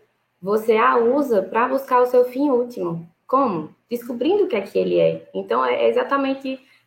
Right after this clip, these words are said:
a mesma epifania que Augusto Matraga teve. Ele sofreu e sofreu muito. Mas aí, eu vou deixar esse sofrimento vir de graça? Claro que não. Então,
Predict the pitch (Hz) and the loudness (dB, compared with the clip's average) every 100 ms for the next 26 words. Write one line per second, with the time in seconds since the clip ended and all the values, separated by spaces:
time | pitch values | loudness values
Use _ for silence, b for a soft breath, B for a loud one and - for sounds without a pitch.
0 | - 208 220 233 240 254 247 247 226 233 | -4 0 2 0 0 2 2 2 0 -2
1 | 240 240 233 254 254 247 240 226 220 226 | -4 -2 0 0 -4 -4 0 0 0 -2
2 | 233 240 233 226 240 254 214 220 208 175 | -2 -2 -2 -2 -4 -4 -2 0 -2 -8
3 | - _ _ _ _ - 220 269 277 269 | -16 _ _ _ _ 0 0 2 -2 0
4 | 233 240 247 247 247 269 285 262 214 233 | 2 2 2 0 0 2 0 0 -2 0
5 | 247 - - - _ _ _ - 208 247 | -2 -4 -10 -10 _ _ _ -6 -2 0
6 | 277 277 233 233 247 247 247 277 294 277 | 2 4 4 4 4 4 4 0 0 -2
7 | 254 247 233 220 220 202 190 - 196 190 | -2 -2 -4 -4 -6 -10 -10 -10 -8 -2
8 | 190 185 190 - 190 165 262 320 320 214 | 0 2 0 -2 -4 -2 -4 -4 -6 -6
9 | 180 170 170 b b _ - 208 208 240 | -4 -4 -6 b b _ -10 -6 0 0
10 | 254 - | 0 -4